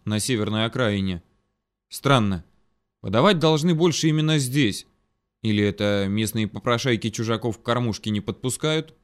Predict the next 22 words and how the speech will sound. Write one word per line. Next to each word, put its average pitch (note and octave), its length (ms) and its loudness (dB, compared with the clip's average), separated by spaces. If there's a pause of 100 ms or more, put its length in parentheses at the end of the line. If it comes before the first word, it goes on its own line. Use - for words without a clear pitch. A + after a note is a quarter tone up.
(1300)
Я G#2+ 220 2
свернул B2 380 -2
на A2+ 120 0
Южный G#2+ 280 -2
бульвар A#2 380 0
и A2+ 200 0
сразу B2 360 -2
оценил A2+ 400 -2
разницу B2+ 400 -2
с G2+ 60 -6
проспектом A2 560 -4
Терешковой. G2+ 720 -4 (680)
Тут D3 220 -2
и F3+ 60 4
магазины B2+ 640 4
даже G#2+ 280 0
на G#2+ 180 0
первый C3+ 340 0
взгляд G#2 400 0
выглядят G#2 440 -2
более G#2 340 0
дорогими. G#2+ 600 0